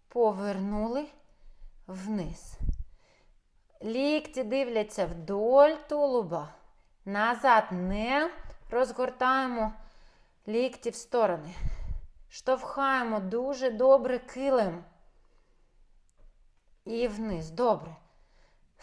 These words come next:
Нога до себе. Вниз. Догори. Нога до себе.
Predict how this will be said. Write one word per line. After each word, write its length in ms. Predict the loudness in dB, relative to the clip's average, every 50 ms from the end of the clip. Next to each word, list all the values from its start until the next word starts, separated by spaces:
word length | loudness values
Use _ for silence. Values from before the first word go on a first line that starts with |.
| -14 -12 -10 -8 -8 -8 -8 -8 -8 -8 -8 -8 -10 -10 -12 -14 -16 -18 -20 -20 -20 _ _ -20 _ -20 -20 _ _ -20 -20 -20 -20 _ _ _ _
Нога 1080 | -8 -4 -2 -2 0 0 0 2 4 6 6 6 6 4 4 4 6 6 6 4 0 -4 -8 -14 -20 -20 -20 -20 _ _ _ _ _ _ _ _ _ _ _ _
до 400 | -14 -8 -4 0 4 6 6 4
себе. 720 | 4 2 -6 -8 -4 2 4 4 4 4 2 -2 -4 -4 -8 -12 -20 _ -20 -20 -20 -18 -18 -16 -16 -18 -20 -20 -20 -20 -20 _ _ -16
Вниз. 920 | -14 -10 -8 -6 -6 -2 -2 -2 0 0 -2 -2 -4 -6 -8 -14 -16 -6 -2 -2 0 0 -2 -4 -6 -8 -12 -14 -20 -20 _ -20 -14 -10
Догори. 1120 | -10 -10 -4 0 2 4 6 8 8 10 10 8 6 6 2 2 2 2 -2 -6 -8 -12 -18 -20 _ -20 -20 -20 _ _ _ -20 _ _ _ _ -20 -20 _ _ -20 -18 -14
Нога 1080 | -10 -6 -4 -4 -2 0 0 2 4 4 4 4 2 2 2 4 4 2 2 0 -4 -10 -16 -20 -20 -20 -20 -20 -20 -20 -20 -20 -20 _ _ -20 -18
до 480 | -16 -14 -6 -2 0 2 4 4 4 4
себе. 680 | 2 -4 -10 -4 2 4 6 6 6 4 0 -2 -2